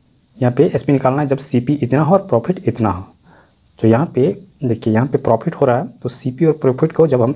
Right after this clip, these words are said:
ऐड कर देते हैं तो एसपी निकलता है। चलिए, यहाँ three number हम ले लेते हैं, Three number, और उसका first part है ये।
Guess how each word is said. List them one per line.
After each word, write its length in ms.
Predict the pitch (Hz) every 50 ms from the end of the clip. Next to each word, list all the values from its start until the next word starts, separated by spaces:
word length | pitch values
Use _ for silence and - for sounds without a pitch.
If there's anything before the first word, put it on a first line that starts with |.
| -
ऐड 140 | - 131 147
कर 120 | - 147 131
देते 200 | 123 120 123 143
हैं 100 | 190 190
तो 80 | -
एसपी 220 | - 117 - - 120
निकलता 340 | 110 - 107 104 - 123
है। 60 | 110 - - - - - - - - - - -
चलिए, 160 | 131 120 117
यहाँ 200 | 123 120 127 -
three 180 | - - 123 135
number 240 | 143 135 135 135 135
हम 100 | 139 131
ले 80 | 131
लेते 220 | 127 127 127 - 143
हैं, 180 | 165 269 - - - -
Three 180 | - 123 123
number, 260 | 123 127 127 139 - - - - - _ _ _ _ _ _ _ _ -
और 160 | - - 127
उसका 200 | 127 127 - -
first 300 | 135 - - 127 - - -
part 240 | - 120 110 - -
है 120 | - -
ये। 180 | - - -